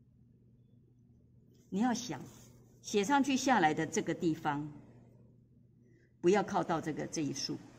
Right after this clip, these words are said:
所以你就要预，预留一些空间。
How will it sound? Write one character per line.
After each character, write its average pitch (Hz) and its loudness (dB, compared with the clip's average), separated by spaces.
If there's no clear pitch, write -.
所 190 -4
以 190 0
你 156 2
就 175 -6
要 175 2
预， 170 -2
预 180 0
留 147 -2
一 175 -4
些 160 -2
空 151 -6
间。 135 -8